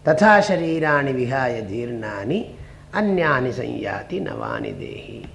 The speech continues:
நைனம் சிந்தந்தி சஸ்திராணி நைனம் தகதி பாவகா நச்சைனம் கிளேதயந்தியாபகா ந சோஷயதி மாருதா." இதெல்லாம் எதுக்கு சொல்றேன்னா, நிர்-, அகம் நிர்விகாரிங்கிறதுக்காக சொல்லிட்டு இருக்கேன்.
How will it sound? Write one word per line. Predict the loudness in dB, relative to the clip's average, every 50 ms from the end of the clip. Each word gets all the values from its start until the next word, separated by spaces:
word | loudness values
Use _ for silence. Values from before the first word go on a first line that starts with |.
| -12 -6
நைனம் | -4 -2 -2 -2 -2 -2 -4 -4 -6
சிந்தந்தி | -6 -6 -4 -4 -2 -2 -2 -2 -2 -2 -4 -4 -4
சஸ்திராணி | -4 -4 -4 -6 -8 -8 -6 -4 -2 -2 -2 -4 -4 -6
நைனம் | -4 -4 -2 -2 -2 -2 -4 -4 -4 -4
தகதி | -4 -4 -4 -4 -4 -6 -8 -8 -6
பாவகா | -4 -2 -2 0 0 0 -2 -2 -2 -2 -2 -2 -4 -6 -12 -18 -20 -20 -20 -20 -20 -20 -20 -20 -20 -18 -12
நச்சைனம் | -8 -8 -6 -2 0 2 2 2 2 0 -2 -4 -6 -6
கிளேதயந்தியாபகா | -4 -2 0 0 0 0 0 0 0 0 -2 -4 -4 -2 0 0 0 0 0 0 0 0 0 0 0
ந | -2 -2 -4
சோஷயதி | -6 -6 -4 -2 -2 -2 -2 -2 -2 -2 -2 -2 -4 -6
மாருதா." | -6 -6 -6 -6 -6 -8 -10 -10 -10 -10 -10 -8 -8 -8 -8 -10 -14 -18 -20 -20 -20 -20 -20 -20 -20 -20 -20 -20 -8 0
இதெல்லாம் | 2 4 6 6 6
எதுக்கு | 6 6 4 4 4 2
சொல்றேன்னா, | 2 2 2 0 2 2 2 2 0 0 -2 -4 -10 -16 -18 -20 -18 -12 -6 -2
நிர்-, | 0 0 0
அகம் | 0 0 0 2 4 4 4 4 4
நிர்விகாரிங்கிறதுக்காக | 4 4 4 2 0 2 2 2 4 4 4 4 4 2 2 2 2 2 2
சொல்லிட்டு | 2 2 0 0 0 0 -2
இருக்கேன். | -4 -6 -8 -10